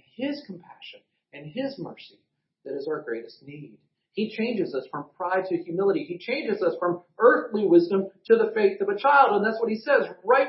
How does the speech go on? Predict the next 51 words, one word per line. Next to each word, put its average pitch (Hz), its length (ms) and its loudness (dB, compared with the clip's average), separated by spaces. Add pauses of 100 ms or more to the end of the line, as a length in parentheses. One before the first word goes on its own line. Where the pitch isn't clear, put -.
(100)
before 247 320 2
he - 80 -6
says, 240 340 -4
"Come 294 220 -4
to 262 100 -6
me." 180 280 0 (280)
He 269 120 -4
says, - 320 -4 (200)
"All 277 220 4
things 262 220 0
have 240 100 -2
been 220 220 2
handed 254 340 0
over 226 640 2 (140)
to 220 100 -4
me 208 180 2
by 190 120 4
my 180 200 -2
Father, 185 300 0
and 175 160 2
no 202 160 2
one 226 160 2
knows 214 280 0
the 202 120 -4
Son 214 220 -4
except 196 340 -2
the 190 80 -6
Father, 185 320 0
and 185 100 -10
no 208 160 0
one 202 120 2
knows 196 180 2
the - 100 -12
Father 196 540 0 (120)
except 196 360 -2
the 196 100 0
Son, 185 220 0
and 170 100 0
everyone 185 400 2
to 180 120 -2
whom 196 260 2
the 165 100 -4
Son 180 320 -4
chooses 185 460 -4 (300)
to 190 100 6
reveal 208 560 2
him." 170 220 -2 (340)
Who 339 180 10
are 277 180 6
those 254 300 6
people? - 560 4